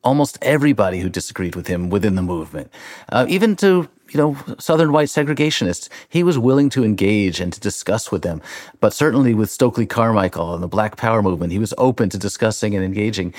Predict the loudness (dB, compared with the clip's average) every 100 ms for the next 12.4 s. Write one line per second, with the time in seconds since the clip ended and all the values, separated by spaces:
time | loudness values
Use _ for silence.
0 | -14 -2 2 4 2 2 2 2 2 2
1 | 2 4 4 2 2 2 4 4 4 2
2 | 2 2 0 2 2 2 2 2 2 4
3 | 4 2 0 0 0 0 -2 -2 -8 -18
4 | -14 -6 0 0 0 0 2 2 0 0
5 | 0 0 -2 -2 -2 -4 -4 -14 -12 0
6 | 2 2 0 0 2 2 0 0 0 2
7 | 2 2 2 0 -4 -6 -12 -18 -4 0
8 | 0 2 2 2 0 -4 _ -8 -4 0
9 | 2 2 2 0 -2 -6 -4 0 0 0
10 | 0 0 0 -8 _ -2 2 2 2 0
11 | 0 0 2 2 2 0 0 0 0 0
12 | 0 -2 -2